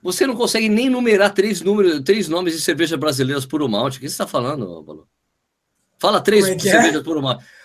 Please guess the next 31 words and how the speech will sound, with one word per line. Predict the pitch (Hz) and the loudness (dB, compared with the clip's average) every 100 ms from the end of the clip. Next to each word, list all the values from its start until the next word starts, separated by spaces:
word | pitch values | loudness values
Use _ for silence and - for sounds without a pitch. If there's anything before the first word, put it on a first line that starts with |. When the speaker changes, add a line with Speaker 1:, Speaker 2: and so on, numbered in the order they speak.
| _ | _
Speaker 1:
Fala | - 277 | 0 2
o | 240 | 4
nome | 269 | 4
de | 240 233 | 2 2
três | 247 262 | 2 2
cervejas | 220 214 202 | 2 2 0
puro | 185 220 220 | -2 0 2
malte | 170 165 185 165 131 | 2 2 2 0 -2
aqui | 113 117 | -2 -2
no | 175 | 2
Speaker 2:
Essa | |
Speaker 1:
Brasil, | 196 127 175 | 2 4 2
você | 156 139 | 2 -2
tem | 175 175 | -2 -2
três | 180 202 | 2 0
segundos. | 202 156 160 117 - - - | 0 -2 -2 -4 -10 -4 4
Um, | 185 247 302 - _ _ _ | 6 6 2 -4 _ _ _
Speaker 2:
Essa, | - - - - 285 | -10 -8 -4 0 0
Speaker 1:
dois | |
Speaker 2:
mil | 262 170 | 0 2
e | 202 233 | 2 4
quinhentos | 233 277 320 311 269 | 4 2 0 -2 -2
e, | 294 294 277 - | -2 -4 -12 -6
sei | 214 | 0
lá, | 302 254 262 214 165 | 2 4 2 0 -4
deve | 156 175 | -8 -8
ter | - | -4
alguma | 233 233 220 226 | -6 0 2 2
Speaker 1:
Perdeu. | 190 170 | 0 -2
Speaker 2:
X | - 214 220 165 | -4 -2 -2 -2
aí. | 165 | -6